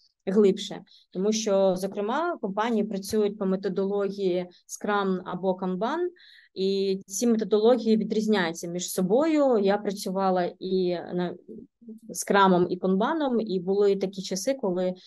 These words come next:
ми переключалися зі Скраму на Канбану, тому що ми просто не встигали. Е, якщо цікаво, теж там далі розповім, е, якісь приклади, е, і ти маєш теж підстраюватися сам, підстраювати команду,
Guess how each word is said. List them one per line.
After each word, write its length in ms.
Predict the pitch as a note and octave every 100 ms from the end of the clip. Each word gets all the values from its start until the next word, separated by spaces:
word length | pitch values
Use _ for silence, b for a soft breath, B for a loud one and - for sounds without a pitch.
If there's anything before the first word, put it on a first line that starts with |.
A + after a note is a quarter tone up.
| B
ми 140 | F#3+ G3+
переключалися 760 | G3+ F#3+ F#3+ G3 G3+ F#3+ F#3+ F3
зі 120 | F3+
Скраму 420 | - F#3 F#3+ F3+
на 100 | F3
Канбану, 480 | F3+ F3+ G#3+ C#4+ A3+
тому 200 | F#3 F#3
що 260 | F#3+ F#3+ F3+ B B -
ми 100 | G3
просто 320 | A3 A3 G3+
не 180 | G3 G#3+
встигали. 800 | A3 - F#3 G3 B3+ D#4 C#4 C4+ _ b _ -
Е, 400 | F#3 F3+ F3 E3 A3 _ _ _ _ _ _ _
якщо 640 | G3 G3 G3 - G3+ G3+ F#3+
цікаво, 460 | - G#3+ G3+ F#3+
теж 340 | F#3+ F#3 F3+ -
там 200 | E3+ E3
далі 280 | F#3+ F3
розповім, 640 | F3 F3+ - F3 F3+ E3+ F3+
е, 160 | E3+
якісь 280 | F3 F3 F#3
приклади, 640 | - D#4+ F4+ C4 A3 G#3 A3 B B F#3
е, 200 | E3+ -
і 80 | F#3
ти 100 | G3+
маєш 380 | A3 A#3 A3
теж 260 | A3 G3 G3
підстраюватися 1080 | - G3 - - G#3+ A3+ G3+ F#3+ F3+ - F#3
сам, 440 | - A3+ C4 B3
підстраювати 600 | G#3+ A3 F#3+ F#3+ F3+ F3+
команду, 800 | F3+ F#3+ A3 B3+ A#3 G#3 G#3 G3